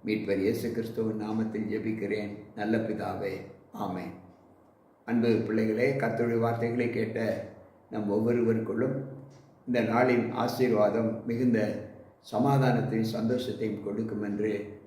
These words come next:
நான் கர்த்தருக்குள் நம்புகிறேன். அந்த நினைப்போடு தேவ சமூகத்தில் நம்மை ஒப்புக் கொடுத்து இந்த மாதத்தின் முழுமையான ஆசீர்வாதத்தை பெற்றுக்கொள்ள கர்த்தரோடு இணைந்திருப்போம்.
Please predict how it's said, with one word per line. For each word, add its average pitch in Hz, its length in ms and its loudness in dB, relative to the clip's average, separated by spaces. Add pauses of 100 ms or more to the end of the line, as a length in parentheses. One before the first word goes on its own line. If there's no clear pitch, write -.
(180)
நான் 117 260 0
கர்த்தருக்குள் 110 520 0
நம்புகிறேன். 98 560 -6 (440)
அந்த 117 240 2
நினைப்போடு 120 800 2 (500)
தேவ 117 240 0
சமூகத்தில் 107 840 -4 (120)
நம்மை 107 240 -4
ஒப்புக் 104 240 -8
கொடுத்து 101 500 -6 (400)
இந்த 110 140 -2
மாதத்தின் 110 520 0
முழுமையான 113 840 0
ஆசீர்வாதத்தை 104 720 -2
பெற்றுக்கொள்ள 98 680 -6 (360)
கர்த்தரோடு 113 480 4
இணைந்திருப்போம். 104 680 -4